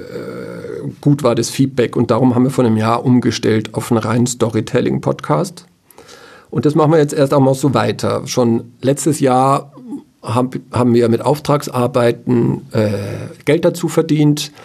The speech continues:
Äh, für Audible habe ich einen Meditationspodcast gemacht und zurzeit,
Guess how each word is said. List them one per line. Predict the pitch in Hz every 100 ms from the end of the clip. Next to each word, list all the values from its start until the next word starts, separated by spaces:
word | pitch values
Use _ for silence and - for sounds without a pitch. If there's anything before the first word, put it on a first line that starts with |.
| - - - - -
Äh, | 131 110
für | 107 117 120
Audible | 151 170 160 143 143
habe | 123 117 143
ich | 117
einen | 110 104
Meditationspodcast | 104 110 123 - 151 165 - 156 - 139 135 131
gemacht | 127 123 127 -
und | - 113 - -
zurzeit, | 113 - - 127 127 - -